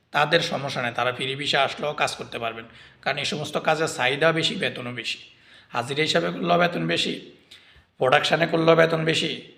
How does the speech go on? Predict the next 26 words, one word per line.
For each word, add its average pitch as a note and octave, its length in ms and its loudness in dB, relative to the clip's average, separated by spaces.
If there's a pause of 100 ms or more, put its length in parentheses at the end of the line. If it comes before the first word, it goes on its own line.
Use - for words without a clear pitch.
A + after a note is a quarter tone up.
(120)
আর B2+ 180 -4
মাসিক C#3 360 2
হিসাবে D#3 340 2
করলেও C#3+ 280 0
বেতন C3 260 -4
বেশি। - 280 -4 (520)
আর E3 180 2
যারা, E3+ 320 6
যারা D#3+ 280 6
ড্রাইভিং C#3+ 400 2
জানেন, E3 280 4 (440)
গাড়ি B2 180 -2
চালাতে C#3+ 340 -4
পারেন, C#3 240 -2
তাদের C3+ 220 -4
সমস্যা A#2+ 380 -8
নাই, - 160 -14 (500)
তারা D3 220 2
ফ্রি D3+ 220 -4
ভিসা D3+ 240 2
আসলেও D3 240 0
সমস্যা C#3+ 380 -2
নাই, D3+ 140 -4
তারা C3+ 260 -2
একটা B2+ 180 -8
কাজ C3 200 -4